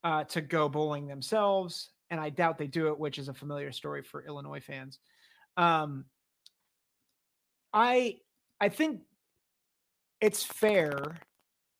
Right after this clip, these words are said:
to look at bowl eligibility as, like, a mark of success.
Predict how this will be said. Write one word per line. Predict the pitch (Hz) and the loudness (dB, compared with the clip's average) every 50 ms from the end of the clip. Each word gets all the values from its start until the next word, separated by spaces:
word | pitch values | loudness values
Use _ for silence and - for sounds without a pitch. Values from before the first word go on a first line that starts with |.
| _ _ _ _ - | _ _ _ _ -8
to | - - 190 180 | 0 2 4 4
look | 170 170 170 175 170 170 - - - _ _ - | 4 6 4 4 2 2 -6 -20 -20 _ _ -4
at | 175 160 156 151 - 147 | -2 -2 -2 -2 -4 2
bowl | - 175 170 160 160 | 4 6 6 6 6
eligibility | 156 151 151 151 139 139 139 131 156 151 147 147 143 147 147 143 - | 4 2 0 -2 -2 -4 -4 -2 -2 -4 -2 -2 -4 -6 -8 -10 -8
as, | - 156 147 143 139 - | -6 -6 -6 -6 -6 -6
like, | 147 147 139 - - | -8 -8 -8 -6 -6
a | 160 | -6
mark | 156 147 143 143 147 147 147 - | -6 -6 -4 -4 -4 -4 -4 -6
of | 151 151 135 - | -8 -8 -8 -10
success. | - - 147 - - - - 151 165 160 - - - - - | -12 -12 -12 -10 -8 -6 -4 -4 -6 -6 -6 -8 -8 -10 -12